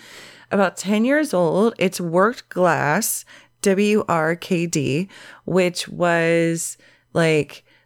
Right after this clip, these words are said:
the guy who owned Heavy Glass, and then I guess he sold it, and then he started Worked Glass, and then he bought Heavy Glass again, and now it's just Heavy Glass.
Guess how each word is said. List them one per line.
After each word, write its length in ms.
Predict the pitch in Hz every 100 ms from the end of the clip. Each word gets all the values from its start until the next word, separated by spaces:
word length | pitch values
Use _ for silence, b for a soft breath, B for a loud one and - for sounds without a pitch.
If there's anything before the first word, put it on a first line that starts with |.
| -
the 100 | 165
guy 320 | 180 190 185
who 240 | 190 180 -
owned 400 | 180 180 175 165
Heavy 440 | - 220 240 247
Glass, 600 | - 156 139 135 156 175
and 80 | 160
then 120 | 160
I 60 | 156
guess 200 | 151 170
he 100 | 151
sold 460 | - - 190 190 175
it, 240 | 165 165
and 100 | -
then 120 | 170
he 60 | 160
started 380 | - 156 143 143
Worked 440 | 147 202 220 -
Glass, 440 | - 160 147 156 160
and 80 |
then 120 | 156 156
he 40 |
bought 240 | 156 -
Heavy 280 | - 214 247
Glass 400 | 202 151 143 -
again, 360 | 147 151 143 156 B B B
and 80 | 165
now 160 | 165 156
it's 160 | 151
just 260 | - 143 -
Heavy 220 | 135 117
Glass. 560 | - 123 69 80 -